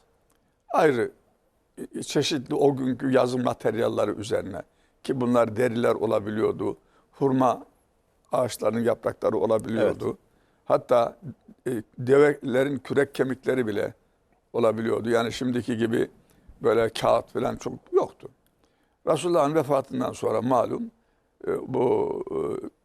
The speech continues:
Speaker 1: yalancı peygamberler türediğinde onlarla yapılan savaşta yetmiş tane hafız şehit oldu.
Speaker 2: Evet.
Speaker 1: Hazreti Ömer buradan tedirgin oldu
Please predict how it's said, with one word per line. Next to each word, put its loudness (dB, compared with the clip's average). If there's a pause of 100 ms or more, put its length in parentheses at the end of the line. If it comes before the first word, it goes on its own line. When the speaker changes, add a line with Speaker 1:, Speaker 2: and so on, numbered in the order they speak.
(220)
Speaker 1:
yalancı 2
peygamberler -2 (680)
türediğinde 0 (520)
onlarla 2
yapılan -2
savaşta -2 (760)
yetmiş -2
tane -2
hafız -4
şehit -2
oldu. -12 (180)
Speaker 2:
Evet. -20 (220)
Speaker 1:
Hazreti 0
Ömer 2 (380)
buradan -2
tedirgin 0
oldu -4